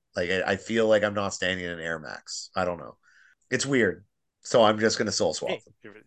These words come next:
Speaker 2: yeah.
Speaker 1: So I'm gonna, like,
Speaker 2: <laughs>
Speaker 1: and I'm probably gonna soul swap more than one, 'cause I imagine I'm gonna get more than one.
Speaker 2: Multiples, yeah. So my selection is gonna be Oh, man, this is tough.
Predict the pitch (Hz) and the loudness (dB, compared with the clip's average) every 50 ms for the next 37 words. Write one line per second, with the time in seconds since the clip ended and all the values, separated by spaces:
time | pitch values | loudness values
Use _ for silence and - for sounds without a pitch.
0 | - - - 175 165 - - 190 190 - - 202 208 196 - 202 - - 143 127 | -14 -2 2 2 4 4 2 0 -2 0 0 2 2 4 4 4 4 4 2 0
1 | - - 135 - - 147 151 143 139 135 131 151 139 139 135 139 135 - - 131 | 2 0 -4 -4 -4 0 4 6 6 6 6 6 6 6 6 4 2 0 2 0
2 | 120 - - 127 120 107 110 107 107 107 101 95 90 87 87 87 - 95 90 92 | 2 4 4 4 4 4 4 2 2 2 -2 -4 -6 -6 -6 -6 -4 -2 2 2
3 | 92 90 92 92 92 90 90 87 87 85 87 87 87 85 85 90 85 87 85 85 | 4 4 2 2 0 0 -2 -2 -4 -4 -4 -4 -4 -4 -6 -6 -6 -4 -4 -6
4 | 73 87 87 85 82 82 82 76 71 69 - 110 107 110 117 127 139 165 170 - | -6 -4 -4 -6 -6 -6 -8 -12 -12 -10 -10 -10 -8 -6 -6 -6 -6 -6 -6 -4
5 | 151 131 113 123 117 101 92 - _ - - - - - - - - _ - - | -2 -2 0 0 -2 -2 -4 -10 _ -20 -20 -18 -16 -14 -16 -16 -16 _ -10 -4
6 | - 156 156 151 151 147 147 147 143 143 143 143 135 123 - _ _ _ _ _ | 2 4 6 8 8 8 8 6 6 6 6 4 2 0 -2 _ _ _ _ _
7 | - 147 135 143 202 247 - - 254 233 - 220 175 160 156 156 147 151 135 123 | -10 -2 0 2 2 2 4 4 2 2 2 0 -4 -4 -4 -4 -4 -6 -8 -8
8 | 127 123 123 120 120 120 127 - _ _ _ _ - - - - - - - - | -8 -6 -6 -6 -8 -8 -10 -14 _ _ _ _ -16 -14 -12 -12 -12 -14 -16 -18
9 | - - 101 101 98 98 120 143 123 - - 127 120 - | -18 -16 -16 -14 -14 -14 -14 -14 -14 -12 -10 -8 -8 -8